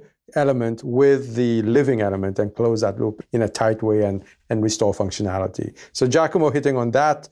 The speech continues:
on those points is, I think, where things are gonna go, at least one of the directions, right? And then you can go a little bit more basic and say, "Look,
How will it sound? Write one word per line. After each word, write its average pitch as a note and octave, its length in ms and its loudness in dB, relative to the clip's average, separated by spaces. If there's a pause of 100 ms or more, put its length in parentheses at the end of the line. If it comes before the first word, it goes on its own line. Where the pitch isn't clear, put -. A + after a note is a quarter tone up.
(140)
on C3 160 0
those E3 260 4
points A2+ 480 -4 (240)
is, B2 120 0
I A#2+ 120 2
think, A#2 320 -4 (140)
where G#2+ 280 2
things A2 260 -2
are G2+ 40 0
gonna G2 180 0
go, B2 260 2 (120)
at D3+ 100 2
least F#3+ 200 2
one D3+ 220 2
of B2+ 60 0
the B2 80 0
directions, - 720 -8
right? A2 220 -2 (420)
And C#3+ 340 2
then F#3 380 2 (160)
you D3 120 2
can D3+ 220 2
go D3+ 160 6
a - 20 4
little G#3 280 6
bit E3+ 220 2
more D3+ 420 2 (960)
basic E3+ 480 4
and C#3 160 0
say, D3+ 140 2
"Look, F#3 280 2